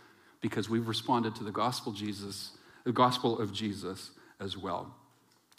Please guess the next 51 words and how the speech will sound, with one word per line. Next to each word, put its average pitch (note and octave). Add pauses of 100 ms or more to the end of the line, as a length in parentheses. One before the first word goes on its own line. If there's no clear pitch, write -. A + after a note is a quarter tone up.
(160)
Today, D#3+
I D#3
want -
to C#3
just C#3
bring C3+
three C#3+
observations B2+
out B2
of A2+
this A2
text. A#2 (840)
Some E3+
are D#3+
gonna C#3+
begin C3+
linking B2
into A2+
friendship, A#2
I A2
promise A#2
you. G#2 (260)
Um, G#2+
I A2
know A2
that G#2
this G#2+
is G#2+
a G#2+
bit G#2+
of G#2+
a G#2+
stretch -
today. G#2+
It's G#2
Pentecost G#2+
Sunday, G#2
but G#2+ (200)
I'm G2+
trying G#2+
to G#2
bridge G#2+
a G#2+
couple G#2+
things G#2
all G#2+
in G#2
the G#2
same G2
message G2
here. A2